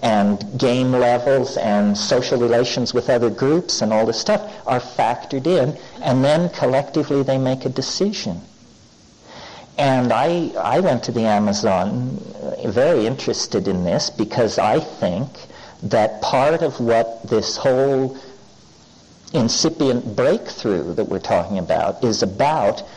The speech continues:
is what I call an ontological transformation of language. I believe that language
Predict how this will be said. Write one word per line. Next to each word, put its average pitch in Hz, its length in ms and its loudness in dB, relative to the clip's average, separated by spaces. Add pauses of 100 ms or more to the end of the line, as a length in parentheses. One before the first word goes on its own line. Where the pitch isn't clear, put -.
(220)
is 117 380 0
what 113 200 2
I 117 160 2
call 120 460 2
an 113 220 -2
ontological 110 840 0
transformation 98 1040 -2
of 92 100 -4
language. 120 840 -2 (600)
I 120 140 2
believe 120 580 0
that 107 280 2
language 117 880 0